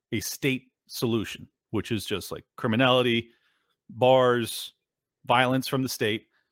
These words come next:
can we come up with a better way? Because usually state, status-based solutions are going to be, like, post the victim,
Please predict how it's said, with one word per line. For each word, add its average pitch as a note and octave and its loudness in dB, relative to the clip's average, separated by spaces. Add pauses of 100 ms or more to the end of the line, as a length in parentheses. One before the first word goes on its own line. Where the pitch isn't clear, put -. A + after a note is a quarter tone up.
(320)
can D#3 2
we D3+ 4
come C#3+ 0
up C#3 2
with A#2 -8
a B2 2
better A2 -2
way? F3+ -2 (260)
Because C#3 2
usually F3 2 (240)
state, - 0
status-based E3 2
solutions A2 -4
are G#2 0 (760)
going D3+ 4
to C3 2
be, B2 2
like, G2+ -2 (600)
post - 0 (360)
the G#2 -8
victim, G2+ -2